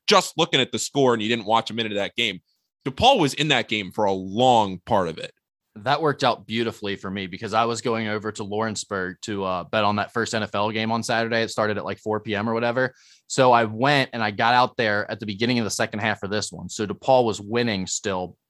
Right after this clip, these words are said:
Speaker 2: by, like, a point, or maybe Villanova had just gotten to the point where they were, like, closing the gap. But either way, it was, you know, Villa, V-, or DePaul had the first half lead. You go in the second half, and immediate Vill-, Villanova starts coming back.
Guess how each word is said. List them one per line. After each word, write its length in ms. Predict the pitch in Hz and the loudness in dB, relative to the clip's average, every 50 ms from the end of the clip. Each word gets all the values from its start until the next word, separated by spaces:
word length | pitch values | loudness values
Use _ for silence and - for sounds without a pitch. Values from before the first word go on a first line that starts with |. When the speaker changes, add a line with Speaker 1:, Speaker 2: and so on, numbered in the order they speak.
| _ | _
Speaker 2:
by, 140 | - 98 95 | 0 0 0
like, 200 | 95 92 87 85 | 0 0 -2 -4
a 60 | 85 | -6
point, 320 | 85 - - 107 101 92 92 | -10 -8 -6 -4 -4 -2 -2
or 40 | 95 | 0
maybe 280 | 110 120 117 113 110 | 0 0 0 0 0
Villanova 460 | 92 110 110 104 98 104 104 98 95 | 0 0 0 2 2 0 -2 -2 -2
had 80 | 95 85 | -4 -6
just 200 | - 101 - - | -6 -8 -4 0
gotten 220 | 113 107 101 101 | 0 0 0 0
to 20 | 92 | -4
the 60 | 90 | -8
point 180 | - 107 104 98 | -8 -6 -6 -4
where 140 | 95 92 | -4 -4
they 80 | 95 95 | -4 -4
were, 80 | 98 95 | -2 -2
like, 160 | 92 87 - _ _ _ _ _ _ _ - | -4 -6 -8 _ _ _ _ _ _ _ -2
closing 320 | - 127 117 113 117 113 | 0 2 2 0 -2 -4
the 80 | 107 95 | -6 -2
gap. 320 | 92 98 92 95 - - _ _ _ _ _ _ _ _ - | 0 0 0 0 -2 -4 _ _ _ _ _ _ _ _ 2
But 200 | 123 127 123 - | 4 4 4 2
either 280 | 165 170 175 160 156 135 | 2 2 4 6 6 6
way, 220 | 131 127 117 110 | 6 4 4 2
it 100 | 107 - | 2 0
was, 220 | 127 120 110 104 - - | -2 -2 -4 -4 -8 -6
you 100 | 123 131 | -2 0
know, 60 | 120 101 | 0 2
Villa, 360 | 101 131 147 143 135 135 - - | 4 4 6 6 6 6 4 0
V-, 140 | 131 147 147 - | -4 -4 -2 0
or 200 | 147 131 107 - | 0 0 0 0
DePaul 320 | - 143 139 151 156 147 131 | 0 0 2 4 6 6 6
had 160 | 139 135 131 | 4 2 0
the 60 | 127 | -2
first 260 | - - 123 117 - | -4 -4 -4 -4 -2
half 200 | 135 120 113 113 | -2 -2 -2 -2
lead. 360 | 113 113 110 107 104 104 - _ _ _ _ - | -4 -4 -2 -2 -2 -4 -6 _ _ _ _ -10
You 100 | 117 113 | 0 4
go 80 | 131 131 | 4 6
in 60 | 127 | 4
the 40 | 117 | 4
second 320 | - - 123 113 110 107 | 2 2 2 2 0 0
half, 220 | 107 113 110 104 | 0 0 0 0
and 80 | 120 113 | 0 -2
immediate 360 | 113 117 120 117 117 117 101 | 0 0 0 0 0 -2 -2
Vill-, 280 | 107 113 113 113 - 110 | -2 -2 -2 -2 -2 -2
Villanova 360 | 117 117 110 107 107 101 104 | 0 0 2 2 0 -2 -2
starts 280 | - - 113 104 - - | -4 -2 -4 -4 -4 -2
coming 260 | - 117 107 101 95 | -4 -2 -2 -2 -2
back. 320 | - 107 107 98 98 - | 0 2 2 2 0 -2